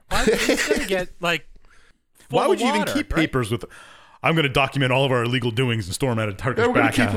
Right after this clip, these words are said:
Speaker 3: them in one fucking briefcase.
Speaker 2: Yeah, whatever.
Speaker 3: Whatever. But that's what they're doing.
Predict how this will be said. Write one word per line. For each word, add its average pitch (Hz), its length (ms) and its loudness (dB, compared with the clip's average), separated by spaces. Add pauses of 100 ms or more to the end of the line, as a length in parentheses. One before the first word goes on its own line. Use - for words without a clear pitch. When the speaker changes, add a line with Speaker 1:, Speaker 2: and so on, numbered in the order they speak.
Speaker 3:
them 202 40 2
in 117 200 -2
one 143 220 2
fucking 135 360 -4
briefcase. 110 540 -4
Speaker 2:
Yeah, 95 40 -4
whatever. 87 320 -6 (300)
Speaker 3:
Whatever. 76 460 -2
But 101 260 -2
that's 104 240 0
what 107 100 0
they're 101 100 0
doing. 67 320 -2